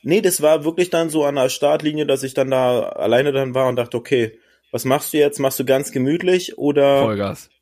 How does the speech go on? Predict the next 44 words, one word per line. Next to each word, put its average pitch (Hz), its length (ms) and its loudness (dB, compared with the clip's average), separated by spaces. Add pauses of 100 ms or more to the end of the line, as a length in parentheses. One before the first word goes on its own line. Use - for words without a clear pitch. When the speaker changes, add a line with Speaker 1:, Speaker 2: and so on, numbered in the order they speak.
Speaker 1:
versuchst 139 320 0
halt 135 120 4
ein 131 60 -8
bisschen 127 240 0
Gas 117 260 0
zu 113 120 -4
geben?“ 95 280 -2
Und 98 120 -8
dann 104 120 -2
hab 104 80 2
ich 104 100 -12
gedacht, 107 280 -4
„Na 123 80 0
gut, 123 220 -2
Speaker 2:
Gib 196 80 -2
ich 170 120 4
Speaker 1:
ähm, 151 60 -2
Speaker 2:
mal 123 140 2
ein 98 120 -6
bisschen 117 400 -2
Gas. 104 200 2
Speaker 1:
das 120 80 -2
ist - 60 -4
kein, 135 180 2
auf 135 120 2
den 135 180 2
du“, 127 200 0 (380)
Speaker 2:
<laughs> - 400 -16
Speaker 1:
äh, 123 100 2
sag 123 180 2
ich 123 140 -4
mal. 110 320 -4
Und 123 160 -8
dann 123 100 2
hab 127 120 0
ich 131 100 -12
gedacht, 127 240 -2
„Ja, 143 80 2
dann 113 280 0
läufst 127 280 0
du 127 80 -6
halt 131 160 -4
los“, 107 320 -2
ne? 110 240 -10